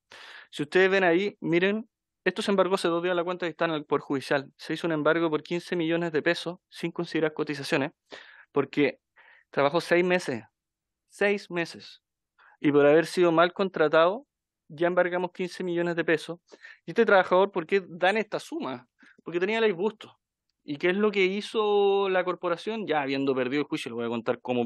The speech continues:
es que perdió el juicio, que también creo que es importante que sepan. Eh, una vez que pagaron las cotizaciones, se detuvo la cuenta.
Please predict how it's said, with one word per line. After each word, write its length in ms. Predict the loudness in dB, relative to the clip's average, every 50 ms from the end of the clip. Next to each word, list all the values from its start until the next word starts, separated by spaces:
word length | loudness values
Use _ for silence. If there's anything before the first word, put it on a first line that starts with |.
| -4
es 100 | -6 -8
que 100 | -8 -4
perdió 220 | -2 -2 0 0 -2
el 60 | -2
juicio, 300 | -2 -4 -4 -4 -4 -4
que 80 | -2 -2
también 220 | -2 -2 -2 -2
creo 120 | -2 -2
que 60 | -2 -2
es 40 |
importante 340 | -4 -6 -6 -6 -6 -4 -4
que 80 | -2 -2
sepan. 260 | 0 0 0 0 -2 -6 -18 -20 -20 -20 _ _ -20 -20 -20 -20 -20 _ _ _ _ _ _ 2
Eh, 640 | 4 6 8 8 8 8 8 8 8 8 8 8 6 6
una 180 | 4 4 4
vez 100 | 2 2
que 100 | 0 0
pagaron 260 | 0 2 2 2 2 0
las 100 | -2 -4
cotizaciones, 520 | -6 -8 -10 -10 -8 -6 -4 -4 -4 -4
se 140 | -2 -2 -2
detuvo 260 | -2 -2 -2 -2 -4
la 80 | -4 -4
cuenta. 320 | -8 -12 -16 _ -20